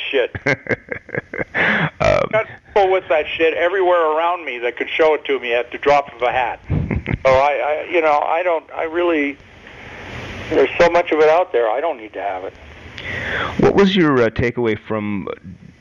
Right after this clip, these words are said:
Speaker 2: playing at Desert Trip? What, what did, what did you think of the whole thing, and, and especially playing with Paul, which you seemed to really enjoy?
Speaker 1: Um, it was fun. The whole thing was fun. It was great to be there. It was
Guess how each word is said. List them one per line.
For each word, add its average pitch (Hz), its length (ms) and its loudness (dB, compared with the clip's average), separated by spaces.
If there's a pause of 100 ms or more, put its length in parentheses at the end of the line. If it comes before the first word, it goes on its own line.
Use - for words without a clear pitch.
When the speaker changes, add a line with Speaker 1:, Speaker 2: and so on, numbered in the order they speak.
(120)
Speaker 2:
playing 104 300 2
at 95 80 -6
Desert 95 300 -2
Trip? - 360 0
What, 92 160 0
what 107 300 0
did, 117 220 -2
what 110 180 -2
did 104 120 -4
you 110 100 0
think 104 180 -2
of 104 100 -2
the 101 60 -2
whole 98 180 -2
thing, 107 360 -2
and, 95 100 -4
and 98 160 -4
especially 104 320 -2
playing 104 240 -2
with 98 140 -4
Paul, 87 260 2
which 90 180 -4
you 87 60 -4
seemed - 220 -6
to 92 80 0
really 85 220 -2
enjoy? 90 420 -4 (1600)
Speaker 1:
Um, 170 520 4 (320)
it 214 140 4
was 233 120 0 (100)
fun. 226 300 4 (260)
The 143 80 2
whole 180 200 4
thing 165 240 -2
was 135 140 -2
fun. 135 280 0
It 156 60 0
was 135 140 -2
great 156 280 2
to 139 60 -16
be 135 180 -4
there. 139 200 4
It 165 100 -2
was 127 120 -6